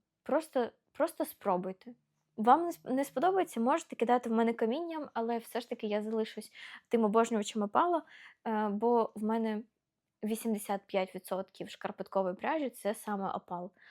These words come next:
Далі це вже все йде, м, щось, щось цікаве, щось спробувати. Наприклад, по одному моточку, е, Філкалана, один моточок Ісайра, е, там декілька моточків у мене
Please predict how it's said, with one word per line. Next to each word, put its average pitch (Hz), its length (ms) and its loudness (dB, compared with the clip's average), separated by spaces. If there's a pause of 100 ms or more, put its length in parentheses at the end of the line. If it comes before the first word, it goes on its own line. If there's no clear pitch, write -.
(160)
Далі 277 320 2
це 240 200 -2
вже 226 200 -2
все 247 560 2
йде, 220 580 2 (180)
м, 202 420 -2 (600)
щось, - 540 0 (840)
щось 262 180 -4
цікаве, 262 380 4
щось 247 160 -4
спробувати. 196 480 0
Наприклад, 202 480 0 (380)
по 240 120 4
одному 240 380 8
моточку, 185 1040 -2 (100)
е, 180 300 -4 (360)
Філкалана, 269 960 4
один 220 300 2
моточок 185 560 -8
Ісайра, 269 800 0 (420)
е, 208 140 -2
там 190 300 -6
декілька 220 360 -4
моточків 202 680 -4
у 214 80 -6
мене 196 440 -4